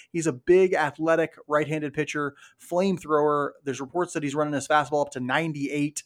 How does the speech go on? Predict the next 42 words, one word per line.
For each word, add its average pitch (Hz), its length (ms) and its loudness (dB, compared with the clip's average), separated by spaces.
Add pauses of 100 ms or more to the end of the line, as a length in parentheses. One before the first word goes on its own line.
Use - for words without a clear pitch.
miles 143 320 0
an 127 80 -2
hour. 131 380 0 (380)
A 131 120 -2
good 180 320 6
slider 165 420 0
from 156 160 -10
him, 151 280 -6 (300)
a 143 60 -8
guy 156 220 4
who's, 147 280 -2
uh, 135 260 0 (100)
athletic 165 420 0
and 139 160 -4
needs 165 240 -6
to 160 80 -6
develop 139 340 0
more 139 200 -2
and 135 80 -4
more, 131 260 -2 (260)
but 131 320 0
a 139 60 -6
lot 143 220 4
of 151 80 -2
potential 135 400 -4
and 131 80 -6
a 127 40 -8
lot 131 180 2
of, 123 140 -2
uh, 120 280 -4 (420)
uh, 127 200 -2
hype 156 440 0
around 127 440 -2
Blake 131 200 -6
Walters. 123 380 -6
I'm 127 100 -4
very 127 200 0
excited 127 360 -4
to - 60 -20
see 127 180 -10
him 123 140 -8
pitch. - 340 -8